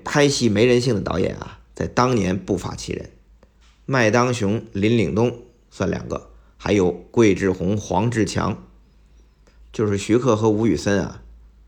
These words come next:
在当年有很多同行说他们的一些拍戏的花絮可讲。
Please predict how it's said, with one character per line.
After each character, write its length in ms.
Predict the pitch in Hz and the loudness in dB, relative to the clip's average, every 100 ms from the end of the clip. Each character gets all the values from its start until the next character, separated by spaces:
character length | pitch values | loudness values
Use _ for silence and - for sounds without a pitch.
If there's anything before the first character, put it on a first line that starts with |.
| _ _ _ | _ _ _
在 100 | 73 | -8
当 260 | - 98 98 | -2 0 0
年 160 | 85 | 0
有 140 | 80 85 | 0 0
很 200 | - - | -2 -4
多 140 | 87 | -4
同 280 | 85 - 98 | -4 -4 -4
行 360 | 90 82 80 - - - - | -4 -6 -8 -18 -20 -20 -20
说 280 | - 101 87 | -6 -4 -4
他 200 | - 80 | -4 -4
们 160 | 76 | -4
的 120 | 67 62 | -4 -4
一 120 | 82 | -6
些 360 | - 71 69 - _ _ | -4 -4 -6 -14 _ _
拍 300 | - 78 69 | -6 -2 -2
戏 220 | - - | -4 -6
的 120 | - | -6
花 260 | - - - | -8 -8 -8
絮 240 | - - - | -10 -10 -10
可 160 | - | -12
讲。 160 | - | -14